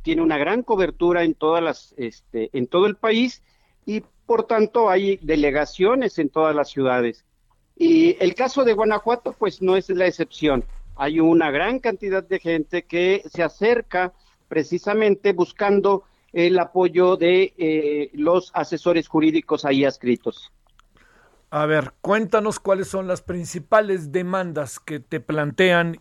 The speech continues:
Speaker 2: y qué es lo que principalmente buscan en estas consultas.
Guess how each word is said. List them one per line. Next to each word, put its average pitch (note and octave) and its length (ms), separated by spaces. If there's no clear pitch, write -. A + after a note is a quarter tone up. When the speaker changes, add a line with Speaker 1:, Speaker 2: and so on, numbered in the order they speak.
Speaker 2:
y E3 160
qué A3 220
es E3+ 160
lo E3+ 240
que E3+ 160
principalmente F3+ 1400
buscan F#3 760
en F3 140
estas F#3 340
consultas. C3+ 840